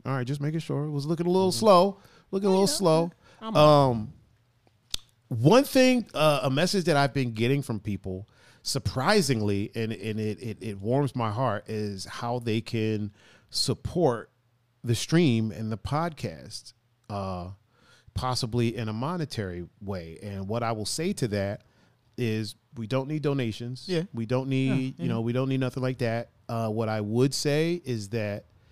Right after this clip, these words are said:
Speaker 1: uh, just share the stream.
Speaker 2: Yeah.
Speaker 1: You
Speaker 3: Mm-hmm.
Speaker 1: know, whenever we go live, just share it, share it to your page.
Speaker 2: Mm-hmm.
Speaker 1: Um, somebody suggested that we have people make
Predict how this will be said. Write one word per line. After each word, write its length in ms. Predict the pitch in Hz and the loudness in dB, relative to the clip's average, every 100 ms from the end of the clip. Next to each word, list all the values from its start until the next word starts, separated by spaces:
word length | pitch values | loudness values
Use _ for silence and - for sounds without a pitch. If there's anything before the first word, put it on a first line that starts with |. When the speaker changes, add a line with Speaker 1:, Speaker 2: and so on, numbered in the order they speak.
| _ _ _ _ _ - | _ _ _ _ _ -12
Speaker 1:
uh, 480 | 107 104 101 101 104 - | -6 -4 -4 -6 -8 -8
just 160 | 123 | -6
share 240 | - 147 147 | -2 -2 0
the 80 | 143 | -2
stream. 280 | 160 156 - _ _ 110 | -4 -6 -8 _ _ -6
Speaker 2:
Yeah. 220 | 123 143 _ | -4 -4 _
Speaker 1:
You 100 | 127 | -4
Speaker 3:
Mm-hmm. 80 | 117 | -2
Speaker 1:
know, 180 | 117 117 _ | -2 -4 _
whenever 300 | 110 113 135 135 | -2 2 4 4
we 100 | 135 | 4
go 140 | 135 | 4
live, 500 | 127 147 139 131 127 | 6 4 4 0 -2
just 180 | 131 - | -6 -4
share 340 | - 139 131 | -2 0 0
it, 180 | 123 - | -4 -8
share 220 | - 127 | -2 -2
it 60 | 127 | 0
to 80 | 131 | -4
your 100 | 131 | -2
page. 440 | 123 117 123 - _ 117 | 0 0 -2 -8 _ -6
Speaker 2:
Mm-hmm. 280 | 117 113 135 | -6 -2 2
Speaker 1:
Um, 420 | 135 131 131 127 _ - | 4 4 2 -2 _ -8
somebody 360 | - 185 196 | -2 4 4
suggested 480 | - 156 135 170 139 | 4 2 2 2 4
that 160 | 131 123 | 2 4
we 120 | 127 | 2
have 460 | 120 135 135 117 - _ _ | 2 0 0 -4 -16 _ _
people 340 | - 147 139 117 | -4 -2 0 0
make 440 | 120 120 117 - | 0 0 -2 -10